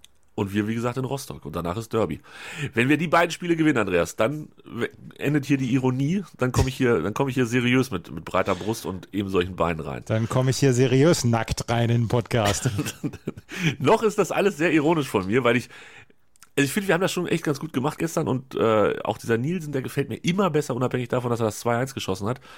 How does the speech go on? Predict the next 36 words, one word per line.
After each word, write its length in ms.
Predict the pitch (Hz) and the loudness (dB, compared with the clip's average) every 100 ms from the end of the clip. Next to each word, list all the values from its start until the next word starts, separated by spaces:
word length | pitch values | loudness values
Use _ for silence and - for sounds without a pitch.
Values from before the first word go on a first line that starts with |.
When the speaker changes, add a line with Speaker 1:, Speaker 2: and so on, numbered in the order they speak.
| - | -4
Speaker 1:
oder 160 | 92 87 | -2 0
geköpft 400 | 82 113 - - | -2 -6 -4 -6
hat, 140 | - - - - | -8 -12 -20 -10
ähm, 380 | - 92 92 95 - - - | -2 0 0 -6 -14 -20 -16
ist 180 | - 123 | -12 -10
das 140 | - | -6
einer, 320 | 110 123 76 | -2 0 0
ich 100 | 76 | -4
glaube, 280 | - 127 120 | -8 -6 -2
der 100 | 117 | -2
bringt 220 | 101 131 | 0 -2
uns 240 | 95 95 95 | -4 -8 -4
wirklich 300 | 127 135 123 | -2 -2 -6
voran. 380 | 110 90 85 135 - - - - - _ _ _ _ _ | -4 -2 -2 -6 -12 -20 -20 -20 -20 _ _ _ _ _
Aber 300 | 123 131 127 | 2 2 2
es 200 | 135 - | -4 -6
ist 140 | 147 139 | -4 0
halt 160 | 147 | 2
auch 160 | - 127 | 2 0
in 80 | 123 | 2
Ordnung, 280 | 123 98 120 | 0 0 0
wenn 140 | 117 | 2
wir 80 | 120 | 2
noch 140 | 110 | 0
Platz 220 | - 110 101 | -2 -4 0
neun 220 | 98 104 | 2 2
sind, 220 | 80 67 | -2 -2
was 160 | 90 - | -4 -2
wir 60 | |
ja 80 | 92 | -2
gerade 260 | 85 87 80 | 0 0 0
sind. 180 | 73 | -6
Drei 180 | 60 101 | -4 -2
Punkte 240 | 139 131 113 | -2 -4 -4
Rückstand, 340 | 135 135 120 | -2 -2 -2
Platz, 260 | - - | -2 -4